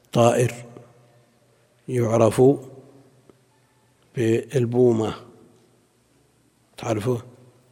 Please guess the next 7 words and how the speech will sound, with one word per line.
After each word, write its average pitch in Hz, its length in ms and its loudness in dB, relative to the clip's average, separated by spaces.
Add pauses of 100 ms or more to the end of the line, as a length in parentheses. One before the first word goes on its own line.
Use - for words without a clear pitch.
(120)
بهذا 123 200 2
الاسم؟ 127 420 2 (2250)
عندكم 123 440 0
كذا 143 400 -4 (1500)
وأنتم؟ 113 420 -12 (1400)
المقصود 139 480 -6
أنه 98 200 -8